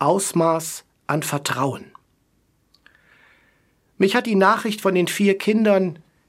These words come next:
die vierzig Tage im Dschungel überlebten, stark zum Nachdenken gebracht. Der Zusammenhalt, die Verantwortung, die das älteste Kind mit dreizehn Jahren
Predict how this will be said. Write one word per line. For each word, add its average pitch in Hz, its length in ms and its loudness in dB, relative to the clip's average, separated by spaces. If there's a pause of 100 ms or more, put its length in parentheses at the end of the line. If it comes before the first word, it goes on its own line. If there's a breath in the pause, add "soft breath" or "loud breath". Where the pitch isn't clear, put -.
(140)
die 151 80 -2
vierzig 214 440 0
Tage 180 380 0
im 139 140 -6
Dschungel 180 340 2
überlebten, 160 920 0 (300 soft breath)
stark - 540 -2
zum 165 180 0
Nachdenken - 680 -4
gebracht. - 600 -12 (640)
Der 151 120 -2
Zusammenhalt, 214 1000 0 (460 loud breath)
die 175 260 2
Verantwortung, 160 840 0
die 151 80 -2
das 147 180 -2
älteste 208 440 0
Kind 220 280 0
mit 151 160 -2
dreizehn 170 520 -2
Jahren 165 420 0